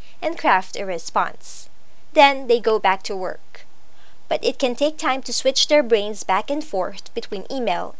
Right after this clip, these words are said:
and their previous task. Ever heard of attention residue? That's a phrase coined by Sophie Leroy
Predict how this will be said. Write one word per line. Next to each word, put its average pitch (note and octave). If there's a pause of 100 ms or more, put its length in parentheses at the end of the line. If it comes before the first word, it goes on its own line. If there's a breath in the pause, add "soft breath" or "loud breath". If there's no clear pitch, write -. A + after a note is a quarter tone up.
(140)
and C#4
their C#4+
previous -
task. - (1500)
Ever A#3
heard G#3+
of G#3+
attention G#3
residue? A#3+ (640)
That's D4+
a F#4
phrase A3
coined G3+
by G3
Sophie C#4
Leroy F#3